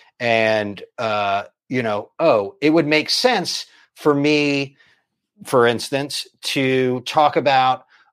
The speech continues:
one of our clients, uh, ninety-nine Sea Level right before Valentine's Day because it's a great date place,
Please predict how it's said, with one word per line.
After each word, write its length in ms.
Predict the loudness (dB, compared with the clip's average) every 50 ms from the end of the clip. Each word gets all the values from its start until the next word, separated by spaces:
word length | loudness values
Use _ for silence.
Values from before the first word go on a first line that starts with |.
| _ _
one 180 | -2 0 2 4
of 80 | 4 4
our 120 | 4 2
clients, 800 | 2 2 2 4 4 4 4 2 -2 -4 -6 -8 -8 -6 -8 -8 -10 _ -10
uh, 640 | -8 -6 -4 -2 -2 0 0 0 -2 -2 -4 -6 -8 _ _ _ -12
ninety-nine 540 | -4 -2 0 0 0 0 0 -2 -2 -2 -4
Sea 180 | -4 -4 -2
Level 480 | 0 0 2 2 2 2 0 0 -2 -6 -14 _ _ _ _
right 320 | -2 0 2 2 2 0
before 840 | -2 -4 -4 -2 -2 -2 0 0 0 0 2 2 0 0 -2 -4 _ _ _ _ _ _ _ _ _ _ _ _ _ _ _ _ _ -8
Valentine's 600 | -2 0 2 2 2 0 0 0 0 -2 -2 -2
Day 120 | -4 -4 -4
because 260 | -4 -4 -6 -6 -6
it's 100 | -8 -8
a 60 | -8
great 360 | -4 -2 -2 0 -2 -2 -6 -12 _ _ _ _ _ _ _ -20 -8
date 340 | -2 0 0 0 0 -2 -8
place, 600 | -14 -14 -14 -14 -14 -12 -10 -8 -8 -8 -10 -14